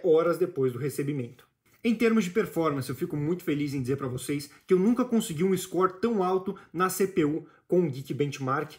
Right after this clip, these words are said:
como eu consegui nessa versão. Você pode ver diversos scores aqui. Poucos deles chegaram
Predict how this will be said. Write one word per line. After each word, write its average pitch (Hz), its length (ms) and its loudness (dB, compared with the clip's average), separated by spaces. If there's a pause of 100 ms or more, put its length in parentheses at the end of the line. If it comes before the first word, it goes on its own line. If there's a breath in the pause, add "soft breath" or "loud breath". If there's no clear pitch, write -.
(160 soft breath)
como 202 220 6
eu 196 40 6
consegui 190 320 0
nessa 170 240 2
versão. 147 380 0
Você - 80 -10
pode 185 240 0
ver 170 140 0
diversos 170 540 0
scores 156 360 0
aqui. 160 320 -6 (340 loud breath)
Poucos 262 360 0
deles 214 260 2
chegaram 180 640 -2